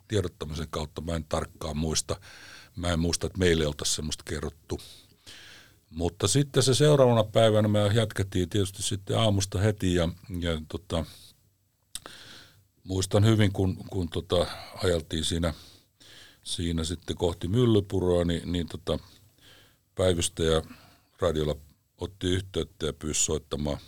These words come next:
osastolle Pasilaan. Eli siihen aikaan ei ollut mitään kännyköitä, että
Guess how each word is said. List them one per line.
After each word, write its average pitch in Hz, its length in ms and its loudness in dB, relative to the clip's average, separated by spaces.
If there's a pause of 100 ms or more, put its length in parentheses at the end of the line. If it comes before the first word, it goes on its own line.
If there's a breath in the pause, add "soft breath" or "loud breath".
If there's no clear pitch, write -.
(460 loud breath)
osastolle 73 600 -6 (140)
Pasilaan. 73 540 -4 (880 loud breath)
Eli 67 180 -8
siihen 71 280 -6
aikaan 73 340 -8
ei 78 100 -8
ollut 76 180 -8
mitään 78 280 -4
kännyköitä, 78 640 -4
että - 220 -10